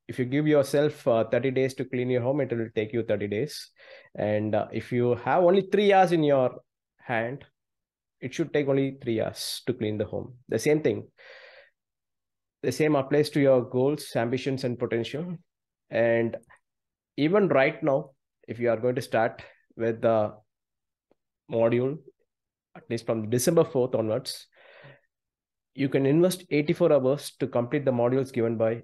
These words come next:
A D R Plexus. So for which, uh, we have given you,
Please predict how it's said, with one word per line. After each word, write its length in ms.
A 80
D 80
R 80
Plexus. 800
So 160
for 160
which, 280
uh, 220
we 80
have 160
given 260
you, 400